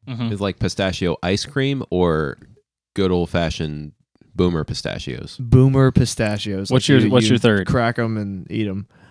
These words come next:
Speaker 3: Um, third, let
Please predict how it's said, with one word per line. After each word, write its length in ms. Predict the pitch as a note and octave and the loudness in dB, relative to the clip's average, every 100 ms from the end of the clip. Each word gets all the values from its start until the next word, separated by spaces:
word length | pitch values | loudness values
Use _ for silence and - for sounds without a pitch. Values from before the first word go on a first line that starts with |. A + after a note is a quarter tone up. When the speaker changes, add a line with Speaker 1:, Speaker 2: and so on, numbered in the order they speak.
| _ _ _ - | _ _ _ -6
Speaker 3:
Um, 460 | A2+ A2+ A#2 A2+ A2+ | 0 4 4 2 0
third, 640 | - C#3 D#3 D#3 B2+ A#2 | -2 4 6 6 6 2
let 1400 | A2 - - - _ _ _ _ _ - - - - | -2 -8 -14 -20 _ _ _ _ _ -20 -20 -14 -14